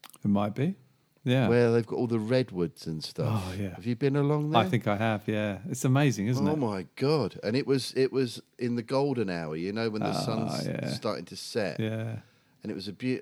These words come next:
Speaker 2: all this lovely golden lights coming through the trees, and it was really just magical.
Speaker 1: Oh,
Speaker 2: And, uh,
Speaker 1: wow.
Speaker 2: my sister and, and Emily were having a right laugh all day in the back of the car, mucking about like
Speaker 1: Yeah.
Speaker 2: a couple of children.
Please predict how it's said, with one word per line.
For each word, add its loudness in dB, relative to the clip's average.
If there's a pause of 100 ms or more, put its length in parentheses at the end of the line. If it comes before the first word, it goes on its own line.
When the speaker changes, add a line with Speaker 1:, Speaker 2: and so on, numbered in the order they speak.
Speaker 2:
all -6
this -8
lovely -4
golden -4
lights -8
coming -10
through -10
the -10
trees, -6
and -8
it -10
was -14
really -2
just -12
magical. -10 (1300)
Speaker 1:
Oh, 0
Speaker 2:
And, 2
uh, 2
Speaker 1:
wow. 4
Speaker 2:
my 2
sister -2
and, -2
and -4
Emily 0
were 0
having -4
a -4
right -2
laugh -2
all -10
day -4
in -6
the -10
back -8
of -14
the -14
car, -8
mucking -12
about -6
like -4
Speaker 1:
Yeah. -2
Speaker 2:
a -6
couple -8
of -12
children. -2